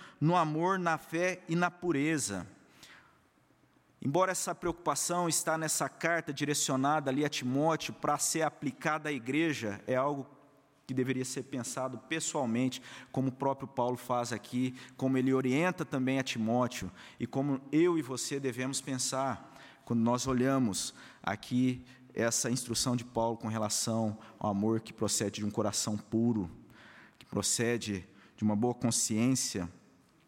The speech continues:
e de uma fé verdadeira. Nós podemos ainda pensar em um, uma terceira aplicação,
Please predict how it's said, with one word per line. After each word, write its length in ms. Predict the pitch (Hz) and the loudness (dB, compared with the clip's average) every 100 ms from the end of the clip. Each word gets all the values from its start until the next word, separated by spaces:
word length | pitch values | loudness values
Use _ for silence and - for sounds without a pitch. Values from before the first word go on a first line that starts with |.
| - | -12
e 80 | - | -8
de 120 | 104 | -4
uma 180 | 104 104 | 0 -2
fé 420 | 101 - 110 110 - - - - - | -2 -2 0 0 -6 -18 -20 -20 -8
verdadeira. 720 | 104 107 107 95 110 120 101 85 - - - _ _ _ _ - _ _ _ _ _ _ _ _ _ _ _ _ 320 - _ _ _ _ _ _ _ _ _ _ _ _ _ _ | -4 -2 -2 0 2 2 0 -4 -12 -20 -20 _ _ _ _ -20 _ _ _ _ _ _ _ _ _ _ _ _ -20 -20 _ _ _ _ _ _ _ _ _ _ _ _ _ _
Nós 220 | 117 123 | -4 -2
podemos 360 | - 120 120 117 | 0 2 2 4
ainda 220 | 120 120 | 2 0
pensar 560 | 120 113 107 123 117 117 | 0 0 0 0 2 4
em 80 | |
um, 180 | 117 104 101 - - - - - | 4 2 -2 -10 -20 -20 -20 -12
uma 100 | - | -8
terceira 440 | - 127 113 127 117 | -4 -2 0 0 -2
aplicação, 760 | - 117 110 104 - 156 139 | -4 -6 -6 -4 -2 0 0